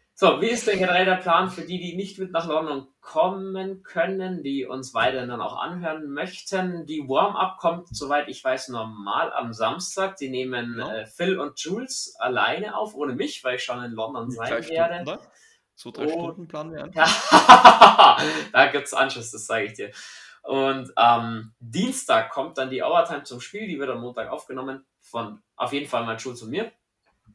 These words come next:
Speaker 1: Wer da noch dabei ist, könnt ihr gespannt sein. Habt ihr noch irgendwas zu sagen, bevor ihr dann in der Warm-Up eine freie Bühne bekommt?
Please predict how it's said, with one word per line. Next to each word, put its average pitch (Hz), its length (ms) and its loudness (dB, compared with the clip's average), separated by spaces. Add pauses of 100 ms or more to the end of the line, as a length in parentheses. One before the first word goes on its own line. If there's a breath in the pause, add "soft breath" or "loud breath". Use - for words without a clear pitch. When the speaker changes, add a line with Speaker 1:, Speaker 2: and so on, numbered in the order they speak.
(360)
Speaker 1:
Wer 110 160 -6
da 107 60 -8
noch 120 180 -8
dabei 113 380 0
ist, - 340 -10
könnt 117 240 -12
ihr 107 80 -10
gespannt - 480 -8
sein. 165 280 -4 (760 loud breath)
Habt - 380 6
ihr 143 280 -2
noch - 300 -8
irgendwas 185 800 0 (100)
zu - 200 -10
sagen, 160 500 0
bevor 147 340 -6
ihr 147 180 -4
dann 143 140 -4
in 139 140 -8
der 131 160 -4
Warm-Up 131 500 -2 (240)
eine 131 160 -10
freie 120 400 -2
Bühne 110 280 -12
bekommt? 95 680 -16